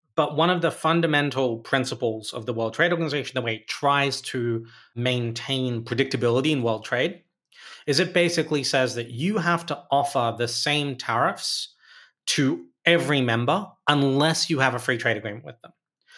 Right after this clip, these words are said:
What it's trying to prevent there is a U S president, I'm not thinking of any specific one, playing a game of golf with their Japanese counterpart, losing and raising car tariffs by ten percent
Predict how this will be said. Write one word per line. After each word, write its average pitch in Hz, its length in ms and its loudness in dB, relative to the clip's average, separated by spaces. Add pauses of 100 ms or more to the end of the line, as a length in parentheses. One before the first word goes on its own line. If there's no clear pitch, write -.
(180)
What 143 140 4
it's 147 140 2
trying 170 320 4
to 160 120 0
prevent 147 600 0
there 233 360 0 (320)
is 123 720 2 (460)
a 127 400 2
U 156 260 2
S 165 100 2
president, 139 680 2 (680)
I'm 117 160 -2
not 131 300 0
thinking 151 280 2
of 139 60 4
any 151 140 4
specific 156 380 0
one, 131 340 2 (300)
playing 151 240 4
a 147 80 4
game 131 320 2
of 113 160 -2
golf 123 600 2
with 117 540 -2 (220)
their 120 200 2
Japanese 120 440 0
counterpart, 160 640 2 (420)
losing 139 680 4
and 135 200 2
raising 127 320 2
car 127 220 2
tariffs 120 340 2
by 123 120 0
ten 120 220 0
percent 127 460 2